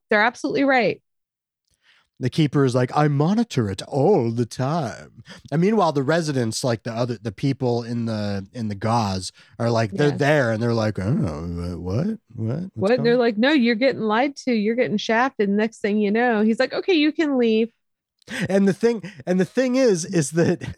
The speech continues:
Speaker 2: again, Carter, like, it, I, I can't decide whether she's being played as, like, super ignorant that this dude is a complete sham,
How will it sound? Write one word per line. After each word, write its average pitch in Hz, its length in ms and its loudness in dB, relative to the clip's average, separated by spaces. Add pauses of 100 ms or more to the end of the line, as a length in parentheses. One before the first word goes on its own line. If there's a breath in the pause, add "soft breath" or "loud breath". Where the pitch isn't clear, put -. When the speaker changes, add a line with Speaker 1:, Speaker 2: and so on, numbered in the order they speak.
Speaker 2:
again, 151 500 0
Carter, 151 580 0
like, 131 280 -2 (460 soft breath)
it, 147 220 -8
I, 165 180 0
I 156 60 -2
can't 226 360 2 (160)
decide 165 420 2
whether 156 220 2
she's 147 280 0
being 143 260 0
played 147 460 0
as, 131 240 -6
like, 120 220 -2
super 151 580 0
ignorant 160 500 0
that 147 120 -6
this 131 180 -2
dude 135 240 2
is 131 120 2
a 117 40 -2
complete 120 380 -2
sham, 143 600 0